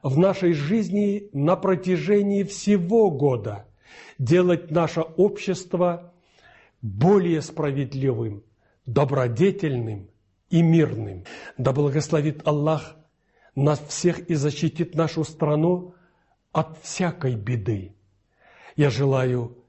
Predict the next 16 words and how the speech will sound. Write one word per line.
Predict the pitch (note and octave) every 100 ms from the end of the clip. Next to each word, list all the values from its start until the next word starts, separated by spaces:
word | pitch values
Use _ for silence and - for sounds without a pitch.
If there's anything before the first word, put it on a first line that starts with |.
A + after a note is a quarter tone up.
| _ _ _ -
мирного | C3 D3 B2+ B2 A#2+
неба | A2+ A#2+ E3+ B2 G#2 - _ _ _ _ _
и | E3
процветания | - D#3 D3+ C#3+ C#3 D#3+ D3+ D3+
народам | C#3+ C3+ B2+ C3+ A#2+
России. | A2+ G2+ - - F#2 F2+ _ -
Призываю | - C#3+ C3+ C#3+ D#3 D#3 D3+ D3 D3
жить | C#3+ B2 D3+ D3 - _
в | D3+ B2+ B2+
мире | D3 D#3+ D3 D3 C#3 - _ _
и | -
в | -
согласии, | C#3+ A#2 A#2 C#3+ C#3 - F#2+ F2 _ _ _ _ - - _
в |
поклонении | - D#3 D#3+ D#3 D#3+ D#3+ D#3
Творцу | D#3 C#3+ D3+ D3+ - E3+ F#3+ F#3 -